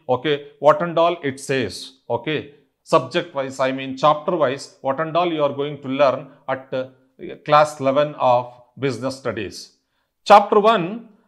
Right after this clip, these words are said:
i-, is business, trade and commerce. So in this chapter,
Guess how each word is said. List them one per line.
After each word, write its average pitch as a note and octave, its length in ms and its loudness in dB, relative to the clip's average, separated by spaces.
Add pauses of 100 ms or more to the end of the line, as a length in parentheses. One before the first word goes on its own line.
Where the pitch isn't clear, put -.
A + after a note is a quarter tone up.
(100)
i-, F3 240 -6 (260)
is F3 540 -2 (180)
business, F3 600 0 (420)
trade F3+ 480 2 (320)
and D#3+ 400 -4 (180)
commerce. C#3 600 0 (1120)
So F3+ 200 4
in F3 200 4
this A3 200 -2
chapter, E3 760 2